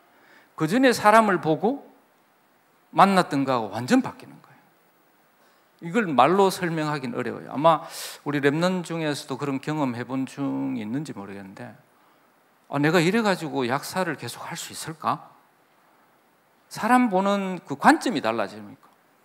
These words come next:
예를 들어서 어떤 분이 머리가 아프다고 왔는데, "머리 아픈 게 중요한 게 아니고 당신은 예수 그리스도를 믿어야 된다." 이래가 영접을 시키는 거예요.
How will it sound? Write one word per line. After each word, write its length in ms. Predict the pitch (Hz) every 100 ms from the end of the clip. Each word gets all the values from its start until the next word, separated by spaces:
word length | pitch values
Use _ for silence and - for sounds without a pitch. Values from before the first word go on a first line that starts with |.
| _ _ _ _ _ _ _ _ -
예를 260 | 175 302
들어서 280 | 254 247 -
어떤 240 | 196 277 254
분이 320 | 247 165 139 - -
머리가 380 | 175 302 269 156
아프다고 340 | 165 160 147
왔는데, 600 | 120 113 110 131 139 92 - _ _ _ _ _ - - - - - _ _ _ _ _ _ -
"머리 340 | 151 311 294
아픈 260 | 196 - 190
게 100 | 165
중요한 420 | 156 156 156 147
게 100 | 139
아니고 240 | 131 127
당신은 640 | 123 - 113 208 160 123 113
예수 360 | 127 170 - 269
그리스도를 580 | 147 151 - 285 180
믿어야 300 | 135 160 131
된다." 200 | 107 113
이래가 320 | 127 131 117 117
영접을 340 | 208 311 285
시키는 360 | - - 131 104
거예요. 360 | 87 87 -